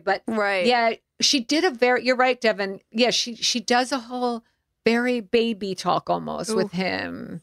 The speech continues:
Speaker 2: There was, like, a recorded prison pr-, phone call where she was like, "Do you want me to pray for you?"
Speaker 1: Yeah. It was really, really, it's so dark.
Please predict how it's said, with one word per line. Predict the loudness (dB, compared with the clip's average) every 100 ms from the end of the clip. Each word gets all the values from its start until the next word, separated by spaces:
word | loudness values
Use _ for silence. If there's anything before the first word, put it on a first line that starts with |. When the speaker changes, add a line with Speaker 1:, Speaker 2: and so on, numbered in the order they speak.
| -2
Speaker 2:
There | 0 0
was, | -2
like, | -2
a | 0
recorded | -2 -2 -2 -2 -2
prison | -4 -2 -4
pr-, | -4 -8 -8
phone | -6 -2 0
call | 0 0
where | 0
she | 0
was | 0
like, | -2 -6 -16 -16 -20 -20 -18 -16 -4
"Do | -2
you | 0
want | 0 -2
me | -2 -2
to | -4
pray | -2 -2 -2 0
for | 2
you?" |
Speaker 1:
Yeah. | 4 4 4 4 2 0 -4 -12 _ _ _
It | -2 2
was | -2 -2
really, | 0 2 4 4 2 2 0 -4
really, | -8 0 2 2 0 -6 _
it's | -4 0
so | 2 2
dark. | 0 0 2 2 0